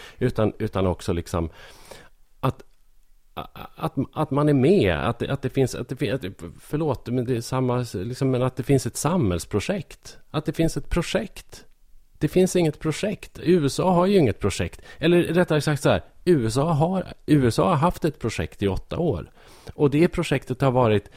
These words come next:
ganska framgångsrikt. Jag älskar det projektet. Och det har ju varit att göra U S A till ett mer modernt, mer liberalt, mer öppet, mer mångkulturellt och inkluderande samhälle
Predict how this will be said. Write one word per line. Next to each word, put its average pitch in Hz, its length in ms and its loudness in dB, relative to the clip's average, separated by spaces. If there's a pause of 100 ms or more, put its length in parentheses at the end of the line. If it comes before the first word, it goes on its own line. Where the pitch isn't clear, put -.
(280)
ganska 120 320 0
framgångsrikt. 113 680 2
Jag - 140 0
älskar 135 360 0
det 156 80 2
projektet. 87 560 -4
Och 131 180 -4
det 131 180 0
har 165 180 2
ju 165 100 2
varit 139 320 2
att 110 180 -4
göra 95 460 2 (120)
U 92 240 0
S - 140 -6
A 85 160 0
till 87 240 -4
ett 85 180 -6 (720)
mer 151 460 4
modernt, 139 800 0
mer 135 320 2
liberalt, 117 800 0
mer 117 400 2
öppet, - 720 -2
mer 117 320 0
mångkulturellt 95 1040 0
och - 140 -6
inkluderande 87 760 0
samhälle 117 720 0